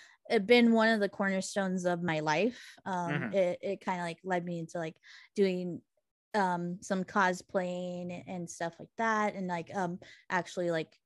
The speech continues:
Speaker 1: connecting with more people through, through, um, my love of Arrow and the Arrowverse, and, and, um,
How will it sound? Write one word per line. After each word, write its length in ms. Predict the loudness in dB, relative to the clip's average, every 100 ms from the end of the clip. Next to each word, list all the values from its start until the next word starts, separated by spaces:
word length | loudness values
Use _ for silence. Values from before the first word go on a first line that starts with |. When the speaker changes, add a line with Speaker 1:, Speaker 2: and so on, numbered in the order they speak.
| _ _ _ -8
Speaker 1:
connecting 540 | 0 2 2 0 0 0
with 240 | 0 0
more 240 | 2 2
people 760 | 0 -2 -4 0 0 2 0 -4
through, 260 | -6 -4 -4 -8
through, 380 | -6 -6 -6 -10 -6
um, 280 | -4 -2 -4
my 140 | -6
love 240 | -4 -4
of 180 | -4 -8 -8
Arrow 260 | -4 -4 -4
and 120 | -4
the 60 | -6
Arrowverse, 680 | -6 -6 -6 -6 -8 -10
and, 200 | -10 -10 -12 -20 -20 -20 _ _ _ -2
and, 320 | 0 0 0
um, 420 | 0 0 -4 -6